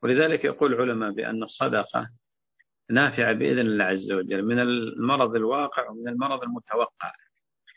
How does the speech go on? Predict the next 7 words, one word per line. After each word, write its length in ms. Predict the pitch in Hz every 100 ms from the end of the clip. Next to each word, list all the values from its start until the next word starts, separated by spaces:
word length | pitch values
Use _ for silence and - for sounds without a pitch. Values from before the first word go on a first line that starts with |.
| _ _
فالإنسان 460 | 117 127 120 151 147
كلما 420 | - 156 147 139
تصدق، 640 | - 127 135 123 123 - _ - _ _
فالصدقة 500 | 123 - 143 135 - 117
سبب 240 | 143 135 120
من 120 | 117
أسباب 520 | 120 127 131 135 135